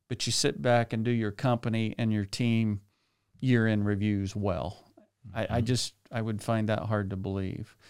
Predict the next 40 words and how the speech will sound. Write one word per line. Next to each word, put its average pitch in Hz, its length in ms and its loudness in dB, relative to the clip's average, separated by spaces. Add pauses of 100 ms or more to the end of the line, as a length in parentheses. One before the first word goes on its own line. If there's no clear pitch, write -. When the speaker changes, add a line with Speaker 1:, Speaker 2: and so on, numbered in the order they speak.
(220)
Speaker 1:
It's 135 180 0
either 127 360 4
a, 104 80 -2 (680)
a 113 100 -4
belief 117 760 2 (120)
that 117 200 -8
the 110 60 -6
business 123 460 0
owner 120 380 2
and 113 180 -4
the 107 80 -2
team 117 420 0
believes 110 540 0
that 104 80 -2
it's 98 180 -6
very 117 280 0
important 120 460 -2
to 123 80 -2
sit - 240 -4
down 113 280 2
and 101 140 0
talk 110 300 -2
to 107 200 -4 (400)
your 120 140 2
individuals 113 800 0 (420)
and 139 260 4
your, 131 140 4
and 120 260 2
do 127 160 6
it 123 80 4
at 117 140 0
the 110 80 -10
team 127 320 2
level 117 280 2
or 95 140 0
not. 92 340 -4 (460)
Speaker 2:
Mm-hmm. 85 220 -4
Speaker 1:
I, - 40 -4
I, 107 320 -6 (440)
so 131 480 4